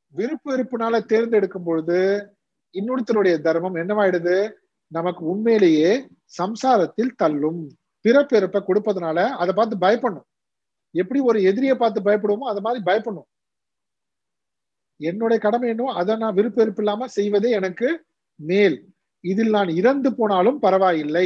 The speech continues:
அப்படின்னு சொல்றாரு, அர்ஜுனனுக்கு சொல்றாரு. ஏன்னா அவனுடைய context, அந்த சூழ்நிலை அப்படிதான். போர்க்களத்துல நான் இதை விட்டுட்டு நான் சன்னியாசம் போறேன்றான், அவன் எனக்கு ராஜ்யமே வேணான்றான். பாருங்க, இந்த போரை ஜெயிச்சு ராஜ்யம்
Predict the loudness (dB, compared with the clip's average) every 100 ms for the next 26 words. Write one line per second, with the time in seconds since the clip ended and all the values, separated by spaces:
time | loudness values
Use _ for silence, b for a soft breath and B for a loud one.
0 | -2 -6 -6 -4 -4 -2 -2 -4 -8 _
1 | _ -2 0 0 -2 -2 0 0 -2 -4
2 | -2 -2 0 0 0 0 -4 -2 -4 -8
3 | _ _ _ _ -8 -2 2 4 4 4
4 | 0 -4 -2 0 2 2 0 -4 -8 _
5 | _ _ 0 0 0 -6 -4 -2 -2 -4
6 | _ _ _ -6 -4 -2 -2 -2 -4 -4
7 | -4 -4 -14 -8 -6 -4 -2 -2 -2 -2
8 | -2 -2 -2 -2 -4 _ _ _ -8 -2
9 | 0 2 0 -2 -4 -4 -4 -4 -8 -14
10 | _ _ _ _ -14 -14 -18 _ _ -12
11 | -8 -2 2 2 2 0 0 -2 -2 0
12 | -2 0 -2 -2